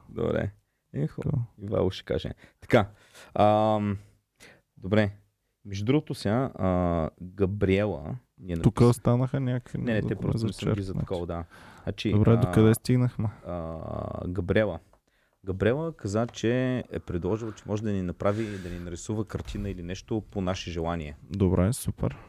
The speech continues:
Speaker 1: Художник и картина. Между другото,
Speaker 2: Добре.
Speaker 1: а, то е хубаво, между другото, ако правите такива услуги, извършвате нещо, може да ни изпратите хубава снимка предварително, защото ако покажем сега снимката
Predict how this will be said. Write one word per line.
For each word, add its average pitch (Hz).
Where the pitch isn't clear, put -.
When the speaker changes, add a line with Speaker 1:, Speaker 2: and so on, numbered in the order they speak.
Speaker 1:
Художник 120
и 147
картина. 101
Между 95
другото, 120
Speaker 2:
Добре. 104
Speaker 1:
а, 110
то -
е 139
хубаво, 131
между 101
другото, 120
ако -
правите 117
такива 107
услуги, 90
извършвате 95
нещо, 110
може 101
да 113
ни 98
изпратите -
хубава 98
снимка 92
предварително, 92
защото -
ако -
покажем 101
сега 98
снимката 90